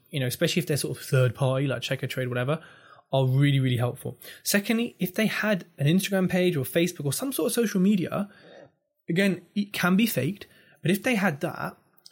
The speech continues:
they could justify, 'cause they could say, "Look at the reviews I've got, and actually here, look at the work I'm doing every day." You know, and if you see them posting, like you do with quite a few,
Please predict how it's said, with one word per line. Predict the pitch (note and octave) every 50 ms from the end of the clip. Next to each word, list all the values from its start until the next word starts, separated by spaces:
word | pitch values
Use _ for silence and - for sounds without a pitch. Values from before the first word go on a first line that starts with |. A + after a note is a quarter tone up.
| -
they | - E3
could | - - F3+ C3+
justify, | - E3 F3 E3 - - D#3 - - B2 B2+
'cause | - - B2+
they | D#3 C#3+
could | - -
say, | - C3+
"Look | B2+ C#3+ F#3 G3 -
at | B3+
the | C#4+ C4
reviews | A#3+ G3 D3+ C#3 C#3+ B2 -
I've | C#3 C3+ -
got, | - - G3+ - - _ _ _ - _ _ - - - _ _ _ -
and | D3+ D3+
actually | F3 F#3 - - D3+
here, | - - G#3 G3 C#3
look | B2 C3+ F#3 - -
at | G#3+
the | F#3+ E3
work | C#3 C3 C#3 D#3 F#3 G3+ G3+ G3+ -
I'm | D3+ C3+ B2+
doing | C3 B2 B2 B2 A#2+ A#2+
every | A#2+ A#2+ B2+ A#2+
day." | A#2+ C3+ C3+ - - - - _ _ -
You | C3+ A#2+
know, | B2 C3+
and | D#3 F#3+
if | G3+ -
you | G#3+ -
see | - A3
them | F#3 F3+ D#3+
posting, | D3 - E3+ G3 - - - C#3+ C3+
like | C3 C3+ C#3 -
you | G3
do | E3+ - E4+ E4
with | A#3 D3+ -
quite | - C#4+ - A#3
a |
few, | G#3+ - G#3 F3+